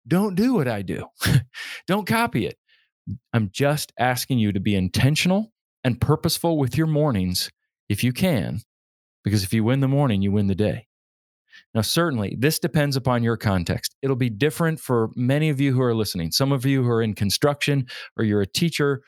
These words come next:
or you're a jet-setting salesperson, or a student, or a stay-at-home parent with little ones running around the house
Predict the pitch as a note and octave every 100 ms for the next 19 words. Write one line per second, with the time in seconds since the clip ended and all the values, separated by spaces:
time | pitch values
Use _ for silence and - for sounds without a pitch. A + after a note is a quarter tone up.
0 | - - A#2 A#2 A2 G#2 A#2 B2 - B2
1 | G#2+ G2 - C#3+ C#3+ C#3 B2+ C3+ B2 G2
2 | G2 - - D3+ C#3+ C#3 - G2+ - B2+
3 | C3+ B2+ C3+ B2 B2 B2 B2+ - A2+ B2
4 | B2 A#2+ A#2 G#2 A#2 C3 B2+ A2+ A2 A2
5 | G2+ G#2+ G2+ A2+ G#2+ -